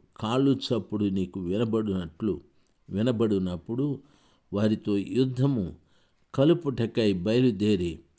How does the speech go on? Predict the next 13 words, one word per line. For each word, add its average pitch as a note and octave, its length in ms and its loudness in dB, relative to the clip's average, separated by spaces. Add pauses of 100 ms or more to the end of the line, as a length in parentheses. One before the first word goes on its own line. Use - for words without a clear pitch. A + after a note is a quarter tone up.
(140)
వారి G#2 220 0
మీద G2 240 -2
పడుము" A2+ 800 0 (720)
అని A2 360 4 (160)
చెప్పాడు. E2+ 500 -2 (800)
పదహైదవ A2 720 2 (200)
వచనములో G2 760 -2 (920)
మొదటి C#3 420 4
భాగంలో G#2 840 -2 (220)
ఆ G#2 60 2
రీతిగా G#2+ 540 0
రాయబడి G2+ 580 0
ఉంది, G#2 460 -6